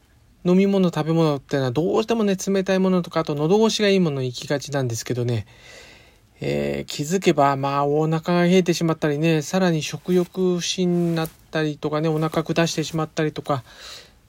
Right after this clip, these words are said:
とにかくね、お腹の調子の悪さに拍車をかけてしまうってことにね、こう、つながるようなことばかりしてしまいます。まあ、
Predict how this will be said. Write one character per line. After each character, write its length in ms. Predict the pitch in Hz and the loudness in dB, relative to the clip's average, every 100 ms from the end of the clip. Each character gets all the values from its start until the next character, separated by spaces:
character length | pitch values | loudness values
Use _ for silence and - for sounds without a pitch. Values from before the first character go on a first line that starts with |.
| - | -2
と 100 | 359 | 2
に 80 | 349 | 2
か 80 | |
く 100 | 220 | 2
ね、 60 | 196 | 4
お 100 | 170 | 4
腹 220 | 190 196 | 2 2
の 140 | 220 208 | 2 2
調 240 | 233 220 | -2 -2
子 120 | 226 | -2
の 180 | 220 214 | 0 2
悪 200 | 214 208 | 0 0
さ 160 | 185 156 | -2 -4
に 140 | 139 | -4
拍 420 | - - - - | -8 -14 -16 -10
車 180 | - 277 | -2 -2
を 60 | 285 | 0
か 160 | 294 | 0
け 80 | 285 | 0
て 80 | 254 | -4
し 140 | 220 | -4
ま 140 | 226 220 | 0 0
う 60 | |
っ 20 | 220 | 0
て 160 | 226 | -6
こ 100 | 226 | -4
と 100 | 254 | -4
に 100 | 277 | 0
ね、 260 | 233 214 180 _ _ _ _ _ - | 2 2 0 _ _ _ _ _ -4
こ 360 | 170 170 165 | 0 2 2
う、 40 | 165 | -2
つ 140 | - | -2
な 80 | 190 | 0
が 100 | 185 | 4
る 80 | 190 | 4
よ 40 | |
う 20 | |
な 100 | 170 | 2
こ 100 | 156 | 0
と 100 | 185 | -2
ば 100 | 214 | 0
か 100 | 277 | 2
り 100 | 214 | 2
し 60 | - | 0
て 100 | 131 | -4
し 140 | - | -4
ま 80 | 127 | -2
い 60 | 123 | -2
ま 120 | 117 | -4
す。 140 | 123 - _ _ _ _ _ _ _ | -6 -16 _ _ _ _ _ _ _
ま 120 | - | -6
あ、 60 | 127 | -6